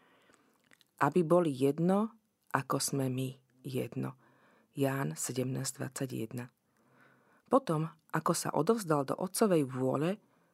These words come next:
vo veľkonočnom tajomstve uskutočnil jednotu, ktorú učil žiť apoštolov a o ktorú prosil Otca. Svojou smrťou na kríži zbúral múr rozdelenia medzi národmi a zmieril všetkých v jednote,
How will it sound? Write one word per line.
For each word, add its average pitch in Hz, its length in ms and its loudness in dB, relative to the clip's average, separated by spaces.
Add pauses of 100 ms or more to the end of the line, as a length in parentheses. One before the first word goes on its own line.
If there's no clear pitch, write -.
(140)
vo 139 160 4
veľkonočnom 214 800 2
tajomstve 185 560 2
uskutočnil 160 640 0
jednotu, 156 720 2 (320)
ktorú 135 320 0
učil 156 380 2
žiť 123 180 -2
apoštolov 175 800 2 (500)
a 202 120 6
o 202 40 2
ktorú 170 320 2
prosil 143 480 2
Otca. - 480 -4 (880)
Svojou 139 400 2
smrťou 156 480 2
na 139 160 0
kríži 170 480 2
zbúral 147 560 2
múr 160 320 2
rozdelenia 165 640 2
medzi 147 320 0
národmi 165 640 0 (640)
a 151 80 2
zmieril 156 420 4
všetkých 139 600 0
v 123 60 -4 (100)
jednote, 135 480 -2